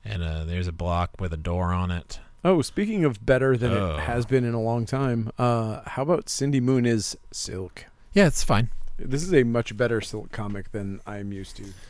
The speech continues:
Speaker 2: reading. Uh, Silk
Speaker 1: Yeah.
Speaker 2: has been one of those
Speaker 1: Hmm.
Speaker 2: series that, like, either it's really good or really bad,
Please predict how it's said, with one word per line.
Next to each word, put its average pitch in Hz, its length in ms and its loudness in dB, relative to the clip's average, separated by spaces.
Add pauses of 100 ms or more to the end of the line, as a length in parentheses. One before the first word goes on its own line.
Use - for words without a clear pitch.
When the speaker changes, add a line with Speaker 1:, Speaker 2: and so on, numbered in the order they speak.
(180)
Speaker 2:
reading. 101 320 -6 (600)
Uh, 117 480 -4
Silk 180 320 4
Speaker 1:
Yeah. - 40 -4
Speaker 2:
has 139 120 4
been 127 440 2
one 131 140 0
of 123 60 -2
those 123 180 0
Speaker 1:
Hmm. 98 60 0
Speaker 2:
series 117 340 -2
that, 120 160 -6
like, 110 320 -8 (440)
either 147 280 6
it's 131 160 0
really 139 260 4
good 123 240 4
or 113 80 2
really 104 280 -2
bad, 85 400 -8